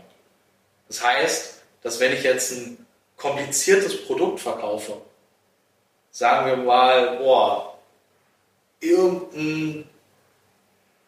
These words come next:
teures technologisches Produkt, keine Ahnung,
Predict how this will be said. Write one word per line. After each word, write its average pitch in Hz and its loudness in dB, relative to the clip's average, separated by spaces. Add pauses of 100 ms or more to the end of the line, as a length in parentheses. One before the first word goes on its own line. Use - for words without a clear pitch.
(400)
teures 170 2
technologisches 143 -4
Produkt, 117 -4
keine 127 0
Ahnung, 113 -2